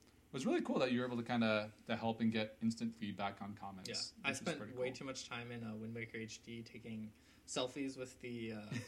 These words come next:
Speaker 1: Yeah.
Speaker 2: pictograph and making sure they looked perfect before posting them on
Speaker 1: Yeah.
Speaker 2: Miiverse, so.
Speaker 1: And you can't do that anymore once the service dies. That was,
Speaker 2: Nope.
Speaker 1: that was a cool feature of Wind Waker H D.
Speaker 2: Yeah.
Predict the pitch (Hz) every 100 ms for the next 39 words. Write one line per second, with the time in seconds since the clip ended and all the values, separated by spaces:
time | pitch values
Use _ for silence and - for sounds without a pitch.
0 | 202 160 160 151 175 160 160 175 - -
1 | - 135 131 127 127 127 147 135 135 135
2 | 131 127 123 123 - - 131 120 113 120
3 | 120 117 113 110 110 104 104 101 98 120
4 | - - - - - - - - 170 151
5 | 190 190 202 147 123 117 110 117 120 123
6 | 151 147 110 101 95 98 120 135 185 -
7 | 151 147 - 156 175 175 113 101 110 110
8 | 110 110 110 - 170